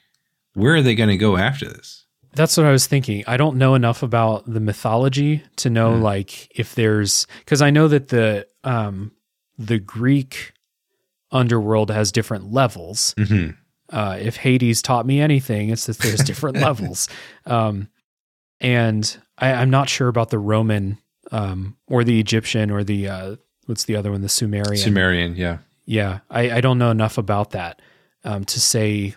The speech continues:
Speaker 2: what happens if someone gets killed in here. Who knows?
Speaker 1: Yeah. I, and I guess that's another twist that, uh, that you find out too, right? Is that this, this has happened,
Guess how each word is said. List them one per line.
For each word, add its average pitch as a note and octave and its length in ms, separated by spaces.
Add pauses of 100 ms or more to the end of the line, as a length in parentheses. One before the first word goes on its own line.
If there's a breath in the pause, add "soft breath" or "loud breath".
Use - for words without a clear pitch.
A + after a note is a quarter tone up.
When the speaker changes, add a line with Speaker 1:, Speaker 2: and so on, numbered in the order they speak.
(120)
Speaker 2:
what C3 160
happens B2+ 360
if A#2 100
someone A2 460 (120)
gets - 240
killed G#2+ 480 (120)
in A2 160
here. A2 480 (960)
Who A2+ 120
knows? F2 380 (160)
Speaker 1:
Yeah. E2 280 (240)
I, B2+ 160 (260)
and - 380
I G#2+ 60
guess A2 260
that's A2 240
another F#3 320
twist - 400
that, - 220
uh, G2 220
that F#2 180
you F#2 100
find F2+ 240
out E2+ 200
too, D#3 220
right? G2+ 300 (460 soft breath)
Is G2 180
that G#2 420 (720)
this, C#3 340
this B2 280
has G#2+ 140
happened, G#2 680